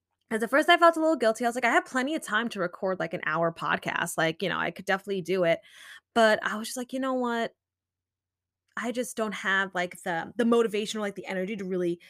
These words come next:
you know, get the mic up and really say something that's meaningful," 'cause all the episodes I put out there, I want it to be meaningful and useful.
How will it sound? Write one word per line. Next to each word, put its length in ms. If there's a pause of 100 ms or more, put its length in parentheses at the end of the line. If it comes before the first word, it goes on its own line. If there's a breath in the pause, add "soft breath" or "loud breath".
(240 loud breath)
you 120
know, 240 (160)
get 140
the 80
mic 260
up 140
and 160
really 180
say 200
something 220
that's 160
meaningful," 420
'cause 180
all 160
the 140
episodes 420
I 60
put 160
out 180
there, 120
I 40
want 300
it 80
to 80
be 100
meaningful 480
and 160
useful. 540